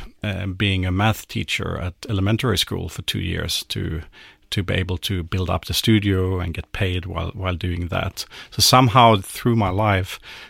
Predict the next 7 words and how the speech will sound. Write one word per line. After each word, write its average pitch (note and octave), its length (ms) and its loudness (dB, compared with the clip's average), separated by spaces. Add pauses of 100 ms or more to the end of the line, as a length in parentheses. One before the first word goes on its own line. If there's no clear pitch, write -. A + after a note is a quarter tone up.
these F#2 180 0
moments G2+ 640 4
of F#2+ 420 -4 (640)
education A#2 720 4
have F#2+ 200 0
popped - 300 -4
up, A2 300 0